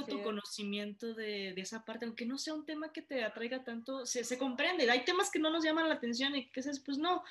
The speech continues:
Speaker 1: pero son temas importantes que hay que, hay que conocer, ¿sí? Para saber cómo actuar, porque, vamos, cualquiera puede ser víctima de eso.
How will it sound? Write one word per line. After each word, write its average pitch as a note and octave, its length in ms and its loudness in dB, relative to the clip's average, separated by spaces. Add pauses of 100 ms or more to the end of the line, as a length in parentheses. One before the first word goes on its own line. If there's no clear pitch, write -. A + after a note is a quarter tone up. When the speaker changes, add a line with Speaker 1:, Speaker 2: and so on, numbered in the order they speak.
(520)
Speaker 1:
pero A#3 840 4 (640)
son A#3+ 240 -6
temas D4+ 300 2
importantes A3 680 -2
que A#3 140 -2
hay G#3+ 220 2
que, A#3+ 540 0
hay G3+ 120 -6
que B3+ 140 -6
conocer, G3+ 680 -4 (460)
¿sí? G#3 480 -6 (420)
Para - 140 -2
saber G3+ 300 4
cómo B3 240 2
actuar, A3+ 460 0
porque, F#3+ 680 -2 (100)
vamos, G3+ 560 0
cualquiera A#3 480 0
puede D4+ 220 2
ser C#4+ 180 -2
víctima A#3 460 -4
de F3+ 160 -4
eso. G#3 340 -8